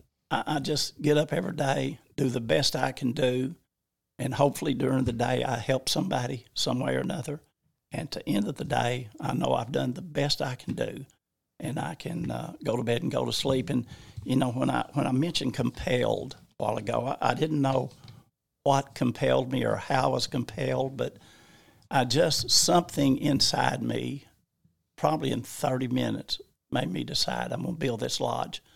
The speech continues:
And it just kept on getting stronger. And so finally, I just kinda, "I'm, I'm gonna do this." And I,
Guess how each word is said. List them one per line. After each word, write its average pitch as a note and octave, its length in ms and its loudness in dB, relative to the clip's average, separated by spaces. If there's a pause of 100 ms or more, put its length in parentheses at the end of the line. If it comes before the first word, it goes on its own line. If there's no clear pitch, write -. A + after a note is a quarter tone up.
(680)
And C3 180 2
it B2 140 -2
just B2+ 260 -2
kept - 260 2
on C#3+ 220 2
getting C3 300 0
stronger. C3 500 -2
And B2 120 -2
so C3+ 120 -2
finally, C3 400 0
I - 100 -6
just - 380 -6
kinda, A#2 420 -4 (480)
"I'm, C3 260 -4
I'm D3 200 -4
gonna - 200 -6
do - 180 -2
this." - 420 -10 (120)
And - 280 -2 (720)
I, C3 160 2